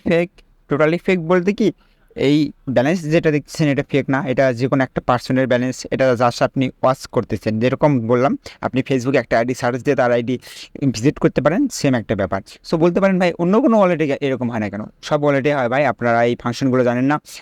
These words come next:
যেহেতু হামেশটা একটা বিগ কমিউনিটি করছে, দুইশো, দুইশো মিলিয়ন প্রায়, অনেকেই এখানে নতুন মাইনিং করতেছেন, আর নতুন মাইনাররা তো এগুলো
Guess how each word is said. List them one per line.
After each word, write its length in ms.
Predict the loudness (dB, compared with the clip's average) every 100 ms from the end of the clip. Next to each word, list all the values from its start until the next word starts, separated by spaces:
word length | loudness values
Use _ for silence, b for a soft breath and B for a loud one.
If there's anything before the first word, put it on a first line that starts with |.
| -4
যেহেতু 480 | -2 2 2 2 -2 b b b b
হামেশটা 460 | -2 -2 0 0 0
একটা 560 | 0 0 0 0 -2 -2
বিগ 220 | -2 -2 0
কমিউনিটি 340 | 2 2 0
করছে, 340 | 0 -2 -2 -2
দুইশো, 400 | 0 -2 -4 -8
দুইশো 380 | -6 -2 -2 0
মিলিয়ন 280 | 2 2 0
প্রায়, 280 | 0 0 -4 b b _
অনেকেই 340 | 0 2 4 2
এখানে 180 | 4 0
নতুন 240 | 0 0
মাইনিং 260 | 0 0 -2
করতেছেন, 360 | -4 -4 -2
আর 300 | -2 -2 -2
নতুন 280 | -2 0 2
মাইনাররা 400 | 2 2 2 2
তো 80 | 0
এগুলো 360 | 0 0 0